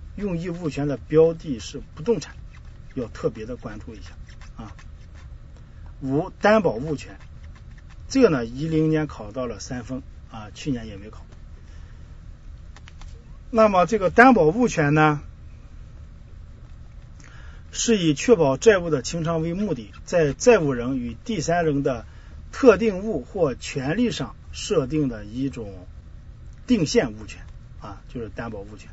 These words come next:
啊。那么一零年考到了这个定义，二十四题啊，担保物权是以确保债务的清偿为目的，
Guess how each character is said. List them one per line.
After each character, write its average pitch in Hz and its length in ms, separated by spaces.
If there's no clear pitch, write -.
啊。 107 180
那 175 100
么 160 220
一 147 140
零 180 160
年 180 140
考 127 200
到 139 100
了 131 80
这 131 100
个 131 100
定 127 180
义， 127 180
二 147 160
十 127 140
四 139 180
题 110 220
啊， 120 320
担 180 180
保 170 80
物 170 240
权 139 360
是 170 220
以 139 80
确 135 280
保 117 240
债 180 240
务 156 160
的 127 100
清 151 240
偿 151 160
为 151 140
目 196 180
的， 117 160